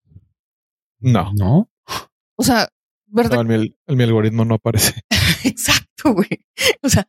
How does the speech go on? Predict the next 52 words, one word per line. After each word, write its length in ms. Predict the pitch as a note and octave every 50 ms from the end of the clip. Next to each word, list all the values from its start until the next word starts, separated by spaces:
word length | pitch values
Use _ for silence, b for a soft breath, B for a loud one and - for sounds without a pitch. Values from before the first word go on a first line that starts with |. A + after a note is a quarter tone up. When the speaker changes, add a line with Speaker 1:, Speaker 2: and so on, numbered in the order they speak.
| _ _ _ _ -
Speaker 3:
no 120 | G#3+ A3 B3
aparece. 420 | A#3+ C4 C4+ C#4 D4+ D4 - -
Y 120 | - A3 A3+
ahora 220 | A#3 A#3 B3 C#4+
resulta 340 | D4 D4+ C#4 C#4+ B3+ - C4
que 120 | - B3+
sí. 240 | A#3+ - G#3 G3 F#3+ -
O 20 | F3+
sea, 120 | - F#3+
ya 160 | F#3 F#3+ F#3+
le 100 | G3+ A3+
pi-, 200 | A3 - C4 A#3+ -
le 140 | G3+ A3 A3
piqué 300 | - G#3+ - A3+ A3+ A3+
y 40 | A3
ya 100 | G3+ G3
me 120 | G3 F#3
dice, 180 | F#3 - F#3+ F#3+
"Colección 380 | - F#3+ G3+ G#3 - - C4
argentina", 380 | C#4 C4+ C#4+ B3 - A#3 A3 - -
y 100 | G3 G3
ya 140 | A3 A#3+ B3
me 100 | B3+ C4
sale 380 | B3+ - A3+ B3 A#3 F#3 E3 F3+
esa, 340 | G#3 - - A3+ A3 A3 G#3+
me 100 | G#3 F3+
sale 440 | - - E3 E3+ E3+ E3+ E3 D#3 D3+ - _ _ _ _ _ _ _
todas 160 | - G#3+ A#3 B3
las 140 | B3 A3 -
que 120 | - G3+
hizo 280 | F#3+ F#3 G3 - G#3 G3
esa 160 | F#3+ - G3+
morra 280 | G3 G3 F3+ F#3+ F#3+ -
que, 460 | - F3+ E3 E3 D#3+ D#3+ D3 - - - _ -
que 60 | D#3+
sale 260 | - - D#3+ E3 E3
en 80 | E3+ F3
esa 200 | E3+ - F#3+ F#3 - _ -
película, 380 | G3+ G#3 G#3+ - - F3+ F3+ - -
en 120 | F3+ F3
esa 160 | F3+ F3+ F#3
película 480 | - - F#3+ F#3+ - - F3 F3 F3 E3+
de 340 | E3+ D#3+ D#3 D3+ D3+ - -
Un 100 | - E3
novio 180 | E3 D#3+ E3 E3+
para 160 | - F#3 F3 F3
mi 60 | F3
mujer 260 | F3 F3 - - G3 -
que 60 | -
se 60 | - -
llama, 320 | D#3 D#3 D#3+ E3 E3+ E3+ - _ _ _ _ _ _ _ _ _ _ _ _ _ _ _ _ _ _ _ _ _ _ _ _ _ _ _ _ -
ay, 180 | - - -